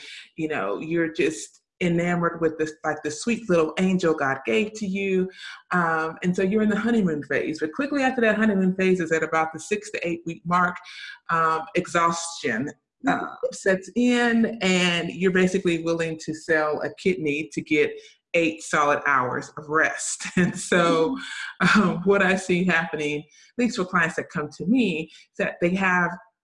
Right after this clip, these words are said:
Speaker 1: you know, babies who are six months,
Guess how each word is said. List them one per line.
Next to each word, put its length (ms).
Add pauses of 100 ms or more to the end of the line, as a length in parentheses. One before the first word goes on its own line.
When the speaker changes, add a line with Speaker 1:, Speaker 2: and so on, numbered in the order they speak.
(160)
Speaker 1:
you 100
know, 240
babies 440
who 180
are 140
six 360
months, 540